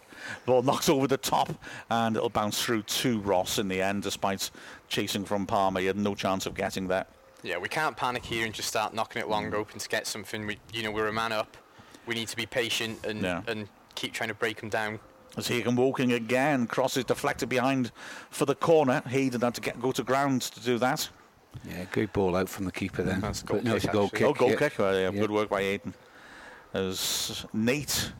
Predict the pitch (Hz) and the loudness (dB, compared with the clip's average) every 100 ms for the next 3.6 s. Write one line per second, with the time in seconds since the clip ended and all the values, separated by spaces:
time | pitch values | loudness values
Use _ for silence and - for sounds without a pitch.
0 | - - - - 107 - 127 113 110 110 | -18 -20 -20 -6 -4 0 0 -2 -4 -2
1 | - 110 123 180 147 123 139 139 139 135 | 2 2 2 2 4 4 4 2 2 4
2 | 131 127 147 123 - 123 135 135 131 120 | 2 2 -2 -2 -2 -4 -2 0 2 2
3 | 117 110 110 117 113 - | 0 -4 -2 0 -2 -4